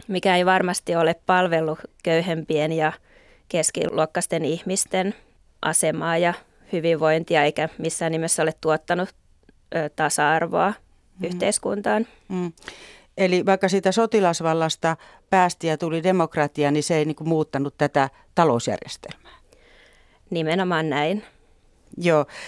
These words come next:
Speaker 2: No, Chilessä on luvattu kevääksi kansanäänestystä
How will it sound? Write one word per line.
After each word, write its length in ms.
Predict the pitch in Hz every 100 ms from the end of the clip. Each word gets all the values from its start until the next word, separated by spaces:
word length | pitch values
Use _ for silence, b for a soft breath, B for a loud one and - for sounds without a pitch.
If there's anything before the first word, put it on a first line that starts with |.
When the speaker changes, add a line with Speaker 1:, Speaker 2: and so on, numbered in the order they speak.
| B B _ _
Speaker 2:
No, 240 | - 220 240
Chilessä 500 | - 311 262 - 220
on 80 | 240
luvattu 420 | 269 226 - 180
kevääksi 560 | - 208 180 151 -
kansanäänestystä 1300 | - 180 165 160 147 160 147 143 - - 147 - 147